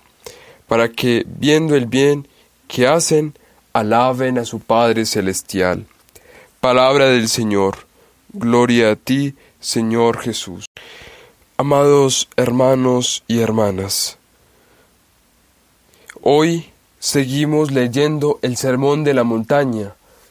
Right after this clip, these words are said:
que, como dijimos el día de ayer, es el sermón más importante de Jesús, una de las enseñanzas más bellas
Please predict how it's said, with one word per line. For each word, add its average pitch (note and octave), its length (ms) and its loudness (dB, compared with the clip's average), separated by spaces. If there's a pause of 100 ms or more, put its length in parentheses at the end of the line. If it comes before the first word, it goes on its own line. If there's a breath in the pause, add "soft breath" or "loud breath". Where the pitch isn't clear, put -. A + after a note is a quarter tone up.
que, A#2+ 120 -8
como C3 240 0
dijimos E3+ 600 -2
el A#2 220 -2
día C3+ 220 2
de C3 100 2
ayer, A2+ 420 -2 (760 soft breath)
es D3 320 0 (100)
el C#3 220 -2
sermón C#3+ 520 0
más C#3+ 300 -2
importante C3 720 -4
de B2 100 -4
Jesús, G2+ 600 -12 (440 soft breath)
una F3+ 380 0
de D#3+ 100 4
las C3+ 160 0
enseñanzas C#3+ 960 -2 (320 soft breath)
más C3+ 380 0
bellas D#3+ 580 0